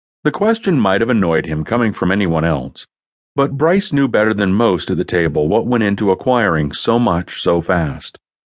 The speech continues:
He and Britton also knew what it was like to lose that much really fast. "Probably gonna sell,"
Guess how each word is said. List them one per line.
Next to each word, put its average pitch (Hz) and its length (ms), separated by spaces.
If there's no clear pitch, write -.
He 117 120
and 85 160
Britton 87 360
also 104 420
knew 85 380
what 123 160
it 131 60
was 117 160
like 120 240
to 113 80
lose 107 480
that 82 240
much 82 320
really 80 360
fast. 71 540
"Probably 101 400
gonna 90 180
sell," 95 560